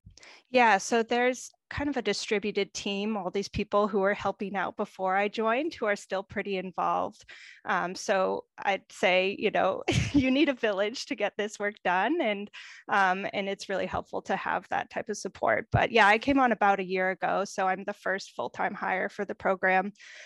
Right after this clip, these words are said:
Um, and as a program, we offer highly discounted software for nonprofits, uh, disaster response organizations, universities, and then we pair that with employee giving and volunteering.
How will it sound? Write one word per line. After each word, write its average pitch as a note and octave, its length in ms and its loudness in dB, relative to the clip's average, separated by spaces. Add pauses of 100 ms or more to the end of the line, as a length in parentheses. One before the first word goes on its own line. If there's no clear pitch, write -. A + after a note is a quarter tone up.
(140)
Um, G3 540 2
and A3+ 340 0
as B3+ 140 6
a B3+ 80 2
program, A3+ 680 4
we A3 180 -2
offer G#3+ 520 2
highly G#3 280 -2
discounted G#3 480 -8
software G3+ 500 2
for G3+ 240 -4
nonprofits, G3 960 -2 (380)
uh, G3 120 4
disaster F#3 440 -2
response G3 680 -2
organizations, F#3+ 880 -4
universities, F#3 840 -2
and F#3 100 -4
then F3+ 120 -2
we F#3 100 -6
pair F#3+ 300 0
that E3+ 240 0
with F3+ 240 -4
employee F#3 760 2
giving F#3 280 0
and F3 100 -6
volunteering. F3+ 680 -4